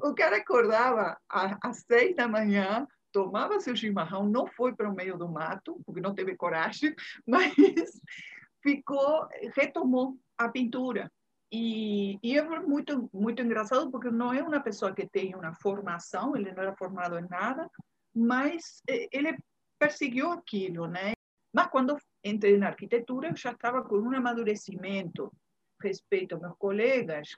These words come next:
que eu entrei na faculdade de arquitetura com vinte e dois anos, e a maioria dos meus colegas tinham dezenove, vinte. Então, eh,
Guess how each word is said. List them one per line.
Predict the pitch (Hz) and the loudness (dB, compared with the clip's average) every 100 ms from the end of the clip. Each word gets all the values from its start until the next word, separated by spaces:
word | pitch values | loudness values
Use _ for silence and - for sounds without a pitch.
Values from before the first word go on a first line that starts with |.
| - | -12
que | |
eu | 160 165 160 165 180 | -8 -6 -4 -4 -6
entrei | 185 185 196 | -8 2 2
na | 196 185 | 2 -2
faculdade | 190 190 185 185 185 | -6 -6 -4 -4 -6
de | |
arquitetura | 190 190 - 208 226 254 | -8 -8 -6 -6 -2 -2
com | 262 | -2
vinte | 233 240 233 | 0 0 0
e | |
dois | 208 220 240 | 0 2 2
anos, | 208 214 214 151 160 - _ _ _ _ _ _ | 0 0 -2 -4 -8 -16 _ _ _ _ _ _
e | 175 175 175 165 | -8 -6 -2 0
a | |
maioria | 170 180 175 190 202 | 0 -2 0 4 4
dos | 202 | 4
meus | 208 | 0
colegas | 208 202 214 | 0 2 0
tinham | 220 214 | 0 -4
dezenove, | 196 - 185 165 175 202 | -4 -6 -4 -4 -2 -4
vinte. | 196 190 175 - - _ _ _ 175 | -4 -8 -10 -14 -18 _ _ _ -12
Então, | 170 170 190 208 247 - | -8 0 2 2 0 -2
eh, | 190 208 190 180 175 | 2 4 4 0 -4